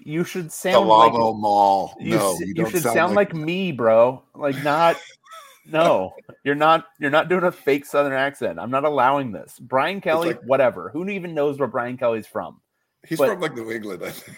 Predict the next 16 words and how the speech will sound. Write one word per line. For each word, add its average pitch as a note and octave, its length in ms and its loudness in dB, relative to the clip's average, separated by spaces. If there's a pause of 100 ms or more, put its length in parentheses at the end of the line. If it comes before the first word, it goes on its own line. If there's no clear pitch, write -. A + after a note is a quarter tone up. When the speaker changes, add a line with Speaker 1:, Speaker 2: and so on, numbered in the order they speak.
(140)
Speaker 1:
but F3 180 -2
come F#3 200 -2
on, E3 340 -2
Speaker 2:
<laughs> - 20 -14
Speaker 1:
Sark. - 400 -10 (840)
You're, D#3+ 320 -2 (560)
let's, F3 260 -2
Speaker 2:
Brian F3 180 4
Kelly F#3 180 2
Speaker 1:
let's E3+ 100 -8
Speaker 2:
fired C3+ 300 0
his A#2 140 -6
defensive A#2 420 -6
staff F#2+ 340 -8
this - 200 -18
morning. D#2+ 300 -20